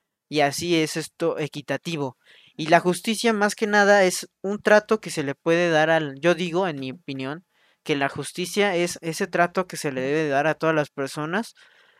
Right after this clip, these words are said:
Speaker 1: eh, sin tomar, eh, como punto de referencia eh, tus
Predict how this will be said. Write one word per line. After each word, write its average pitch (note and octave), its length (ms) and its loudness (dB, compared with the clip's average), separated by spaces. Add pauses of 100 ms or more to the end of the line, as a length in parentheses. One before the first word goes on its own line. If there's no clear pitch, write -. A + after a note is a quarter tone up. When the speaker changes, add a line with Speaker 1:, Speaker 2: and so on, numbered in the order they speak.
(360)
Speaker 1:
eh, C3+ 560 0 (440)
sin E3 220 -2
tomar, D#3+ 420 4 (840)
eh, B2+ 460 -4
como B2+ 720 -4 (300)
punto E3 300 -2
de E3 100 4
referencia D3 760 -2 (640)
eh, C3 680 -4
tus C#3 400 -6